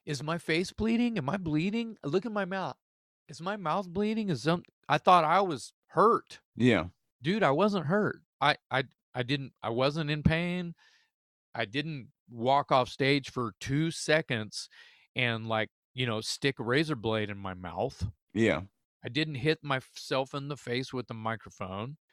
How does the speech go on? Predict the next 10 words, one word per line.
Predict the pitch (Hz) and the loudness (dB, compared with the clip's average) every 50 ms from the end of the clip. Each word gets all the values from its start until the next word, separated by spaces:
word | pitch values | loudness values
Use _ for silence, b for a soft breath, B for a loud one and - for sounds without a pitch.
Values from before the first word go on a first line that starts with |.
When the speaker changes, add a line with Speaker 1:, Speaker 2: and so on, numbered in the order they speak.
| _ _ | _ _
Speaker 1:
My | 92 101 104 | -8 -8 -8
microphone | 104 107 123 147 170 - 185 135 - 135 123 113 | -2 2 2 2 4 2 -2 -4 -2 -4 -4 -4
was | 107 101 - | -6 -8 -6
fucking | - - 117 110 - 117 98 | 0 0 0 0 -2 -8 -8
bleeding. | 92 104 107 117 123 139 120 87 65 67 _ _ _ | -4 -2 -2 -2 -2 -2 -6 -8 -12 -16 _ _ _
Speaker 2:
Holy | 127 135 131 113 104 | -2 0 0 0 -2
shit. | 95 - 131 139 131 101 87 - _ _ _ _ | -4 -6 -6 -6 -6 -6 -8 -16 _ _ _ _
Speaker 1:
I | 127 | -8
looked | 135 143 175 226 220 - 285 | -4 0 0 0 0 2 0
up, | 269 262 | 0 0